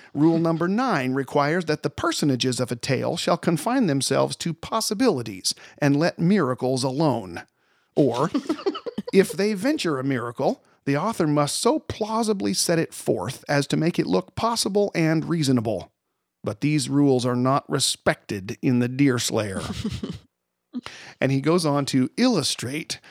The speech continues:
with a recollection of a scene or two from the Deerslayer that is worth reading. He says this, "I am sorry there is not room to put in a few dozen instances of the delicate art of the forest as practiced by Natty Bumppo,"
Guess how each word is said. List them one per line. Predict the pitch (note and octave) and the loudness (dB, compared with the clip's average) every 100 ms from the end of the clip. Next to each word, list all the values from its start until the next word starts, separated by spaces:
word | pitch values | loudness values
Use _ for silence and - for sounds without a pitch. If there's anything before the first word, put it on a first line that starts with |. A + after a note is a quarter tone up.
| - - | -14 0
with | C#3+ - C3 | 0 0 -2
a | B2+ B2 B2+ _ _ - | 0 -2 -6 _ _ -10
recollection | B2+ D#3+ - G#3+ E3 D#3 D3+ C3+ | 0 0 2 0 0 -2 -2 -2
of | A#2 | -2
a | |
scene | - - A3+ F3+ | 0 2 4 4
or | B2+ | 2
two | A2+ B2 F#2+ | 0 -2 -4
from | G2+ B2+ | -4 -2
the | A#2+ | -2
Deerslayer | A#2 B2 A#2+ A2 A2+ | 0 0 0 -2 0
that | A#2 | -2
is | A#2+ | -4
worth | A#2+ C#3+ D3 C3 | -4 -2 -2 0
reading. | C3 A2+ G#2 - - | -2 -2 -6 -12 -8
He | |
says | C3+ D3+ B2 | -2 0 0
this, | A2 F2+ - _ _ _ _ _ | -2 -2 -10 _ _ _ _ _
"I | D3 A3+ | 0 2
am | A#3+ | 0
sorry | - - G#3 A#2 B2+ | -2 0 2 2 0
there | B2+ C3 | -2 -2
is | B2+ | -2
not | C#3 D3+ - | -2 -2 -2
room | D3+ D3+ A2+ G#2+ A#2 | 0 2 0 -4 -4
to | - | -6
put | - G3+ G#3 | 2 4 4
in | C3 | 0
a | |
few | A#2 G3+ G3 | -2 -4 -2
dozen | D#3+ F3+ G3 | 0 0 0
instances | F3+ F#3 E3+ A#2 G#2+ - G#2+ | 0 -2 -2 -4 -4 -4 -6
of | - B2 A#2+ | -4 -4 -2
the | B2 | -2
delicate | A2+ D3 E3 D#3 - | 0 0 0 -4 -4
art | C3 B2+ - | -2 -2 -4
of | A#2 | -6
the | A#2 | -6
forest | - F3+ G#2 G2 - - - - _ | -2 0 0 -2 -8 -10 -14 -20 _
as | C#3+ C#3 - | 0 0 0
practiced | - F#3 - C3+ - | -2 -4 -2 -6 -2
by | C3 B2+ | 0 0
Natty | C3+ D#3 D3+ B2+ | 0 0 -2 0
Bumppo," | D#3 D3+ B2 G#2+ F#2 | 0 0 -2 -6 -8